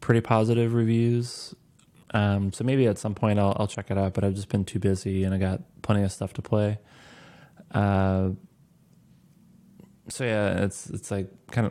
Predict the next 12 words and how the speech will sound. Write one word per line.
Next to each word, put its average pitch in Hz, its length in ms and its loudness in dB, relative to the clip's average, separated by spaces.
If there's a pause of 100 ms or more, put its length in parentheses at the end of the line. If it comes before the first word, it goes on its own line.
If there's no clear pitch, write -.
kinda 117 200 2
whatever 104 260 4
on 104 80 2
that 104 140 2
one. 104 460 2
Um, 104 580 2 (1500)
Neon, 139 480 4
Neon 127 280 4
White 117 240 6
I've 104 520 4
talked 110 200 2
about 101 540 4